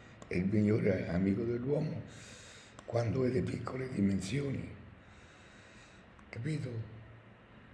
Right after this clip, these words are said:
Eh, è una leggenda metropolitana che il cane sia il migliore amico dell'uomo. Dipende,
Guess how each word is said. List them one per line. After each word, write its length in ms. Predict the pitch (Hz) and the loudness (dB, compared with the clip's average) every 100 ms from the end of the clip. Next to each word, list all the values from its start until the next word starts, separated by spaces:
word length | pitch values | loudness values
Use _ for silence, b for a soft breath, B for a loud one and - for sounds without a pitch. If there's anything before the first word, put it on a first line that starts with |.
| - | -16
Eh, 260 | - 127 113 - - - - B B B - | -10 -6 -6 -8 -16 -20 -20 B B B -2
è 140 | 117 | 2
una 180 | 135 135 | 2 2
leggenda 480 | 143 123 123 120 120 | 0 0 2 2 2
metropolitana 960 | 120 123 - - - 92 131 131 110 - - B B B B B B - | 2 0 -2 -2 -2 0 0 0 -2 -6 -12 B B B B B B -16
che 120 | - | -10
il 160 | 135 135 | -8 -6
cane 400 | - 101 87 98 | -2 0 0 -2
sia 360 | - 107 87 69 - B B B B | -2 -2 -2 -2 -8 B B B B
il 160 | 113 127 | -6 -4
migliore 440 | 131 110 98 113 | 0 0 2 2
amico 320 | 95 98 90 - | 2 0 -2 -4
dell'uomo. 680 | 107 - 135 131 107 - B B B B - - - | -6 -6 -6 -6 -8 -12 B B B B -20 -20 -14
Dipende, 920 | - 147 147 156 - 147 80 57 - | -4 -2 0 0 0 0 0 -2 -4